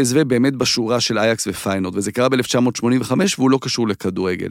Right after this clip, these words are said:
באלף תשע מאות שמונים וחמש פ ס ו באו וקנו במיליון גילדן, המון כסף אז, את הכוכב הכי גדול של פיינורד, את רוד חולית.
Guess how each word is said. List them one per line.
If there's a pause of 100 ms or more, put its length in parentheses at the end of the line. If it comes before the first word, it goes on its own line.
(100)
באלף
תשע
מאות
שמונים
וחמש
פ
ס
ו
באו (380)
וקנו (320)
במיליון
גילדן, (100)
המון
כסף
אז, (300)
את
הכוכב
הכי
גדול
של
פיינורד,
את
רוד
חולית.